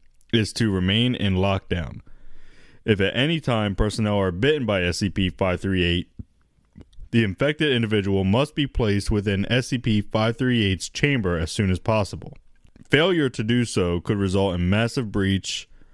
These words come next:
of containment and will result in termination of responsible individual.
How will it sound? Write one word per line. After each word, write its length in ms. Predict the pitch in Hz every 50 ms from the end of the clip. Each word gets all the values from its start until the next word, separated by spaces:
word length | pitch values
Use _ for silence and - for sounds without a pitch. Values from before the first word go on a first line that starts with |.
| - - - - - - -
of 300 | - 101 95 92 90 -
containment 600 | - 101 95 - 120 123 127 131 131 127 127 - - -
and 180 | 110 107 104
will 200 | 101 95 95 92
result 520 | 92 92 87 82 87 110 123 147 151 - - - - -
in 240 | 110 104 98 92
termination 840 | 87 - - 135 151 170 151 131 131 127 - - 143 135 139 139 127 - - - - -
of 180 | 98 98 95 87
responsible 800 | 90 87 - - - 117 127 131 127 - 123 123 123 120 117 - -
individual. 720 | 110 104 101 92 92 98 92 87 90 69 - - - -